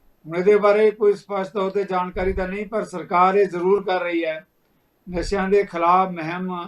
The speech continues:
ਸਰਕਾਰ ਵੱਲੋਂ ਜ਼ਬਰਦਸਤ ਛੇੜੀ ਗਈ ਹੈ।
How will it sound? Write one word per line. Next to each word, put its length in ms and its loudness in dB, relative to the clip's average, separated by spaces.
ਸਰਕਾਰ 520 0
ਵੱਲੋਂ 240 0
ਜ਼ਬਰਦਸਤ 580 0
ਛੇੜੀ 320 4
ਗਈ 220 6
ਹੈ। 220 -6